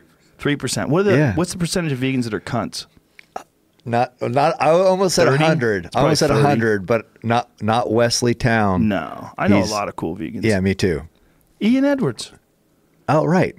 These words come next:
Speaker 1: Ian Edwards is one of my best friends.
Speaker 2: Yeah.
Speaker 1: He's a big, he's a vegan.
Speaker 2: So there's two.
Speaker 1: Yeah, I know. I lo-, I know a lot of cool vegans,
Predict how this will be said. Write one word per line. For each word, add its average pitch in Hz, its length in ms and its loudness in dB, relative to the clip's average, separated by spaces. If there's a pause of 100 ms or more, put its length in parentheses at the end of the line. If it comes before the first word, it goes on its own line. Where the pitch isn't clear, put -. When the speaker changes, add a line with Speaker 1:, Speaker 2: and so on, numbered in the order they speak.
Speaker 1:
Ian 196 160 2
Edwards 247 300 0
is 208 80 -2
one 214 100 2
of 208 120 0
my 202 100 -2
best 214 160 -4
friends. 247 360 -2
Speaker 2:
Yeah. 104 200 0
Speaker 1:
He's 151 100 0
a 202 40 -2
big, 123 340 -2
he's 160 160 -2
a 220 40 -2
vegan. 131 360 -2 (360)
Speaker 2:
So 110 200 0
there's 107 160 0
two. 139 340 0 (260)
Speaker 1:
Yeah, 113 220 -2
I 82 80 -4
know. 165 140 0
I 160 140 0
lo-, 180 200 0
I 151 80 -2
know 143 160 -2
a - 20 -2
lot 98 200 -4
of 95 80 -12
cool - 180 -14
vegans, - 360 -16